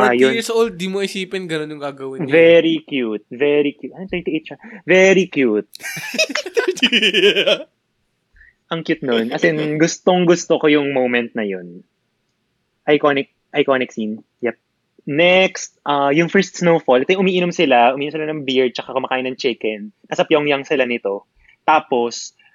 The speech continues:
Speaker 2: sinasabi ni Seri na yung kasama mo pag nag-first snowfall, magkakatuluyan kayo. Parang ganun, di ba? Tapos,
Speaker 1: Hmm.
Speaker 2: parang, edi, nakainom na si Seri, ganyan. Sumasandal-sandal na yung ulo niya dun sa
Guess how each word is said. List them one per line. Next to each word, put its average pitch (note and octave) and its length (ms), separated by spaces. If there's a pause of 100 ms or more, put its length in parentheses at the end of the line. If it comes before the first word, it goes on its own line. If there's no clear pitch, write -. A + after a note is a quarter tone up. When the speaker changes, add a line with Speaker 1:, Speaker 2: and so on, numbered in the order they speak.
(180)
Speaker 2:
sinasabi D3 400
ni D3 80
Seri A#2 400
na A#2 400 (640)
yung D3+ 480
kasama F#3 560
mo C3+ 400
pag C3+ 240
nag-first C3 720
snowfall, G2 800 (400)
magkakatuluyan B2 1040
kayo. G2+ 240
Parang G#2 240
ganun, G2+ 240
di F#2 80
ba? - 160 (500)
Tapos, G#2+ 520
Speaker 1:
Hmm. - 100 (280)
Speaker 2:
parang, A#2+ 300 (140)
edi, G#2+ 440
nakainom G#2 400
na G#2 80
si A2+ 100
Seri, A2 360
ganyan. A2+ 500
Sumasandal-sandal A2 1000
na G#2+ 140
yung G#2+ 120
ulo A2 200
niya G#2 140
dun G#2+ 140
sa G2+ 220